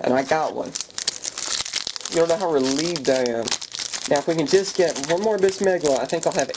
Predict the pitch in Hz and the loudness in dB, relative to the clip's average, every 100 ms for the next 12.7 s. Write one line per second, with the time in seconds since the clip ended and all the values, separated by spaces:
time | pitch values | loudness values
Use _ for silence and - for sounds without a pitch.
0 | - 175 175 185 175 160 143 127 120 - | 0 2 4 0 0 2 4 2 0 -6
1 | - - 156 151 143 139 127 117 113 - | -12 0 4 4 4 2 4 4 2 2
2 | 123 113 113 117 - - - - - - | 2 4 4 2 -2 -8 -14 -20 -20 -20
3 | - - 139 147 139 160 185 175 175 160 | -6 0 2 2 2 6 6 6 4 4
4 | 143 135 135 127 127 123 - 135 123 117 | 4 4 4 4 2 2 0 0 0 -2
5 | 120 - - - - - - 185 185 160 | -2 -6 -16 -20 -14 -14 0 6 6 6
6 | 147 156 226 - - - - - - - | 4 2 0 -8 -14 -16 -16 -16 -12 -12
7 | - - - - - - - - - - | -12 -20 -20 -20 -20 -18 -18 -20 -20 -20
8 | - - - - - - - - - - | -20 -18 -20 -20 -20 -20 -20 -18 -4 2
9 | 147 165 147 139 135 120 127 - 120 143 | 2 2 2 4 4 4 2 0 2 4
10 | 147 113 110 120 110 110 117 113 98 135 | 4 2 2 2 2 2 2 4 2 2
11 | 180 185 165 175 160 - 143 139 135 120 | 4 4 2 2 4 4 4 6 4 4
12 | - 214 135 113 - 127 | 0 2 4 4 4 2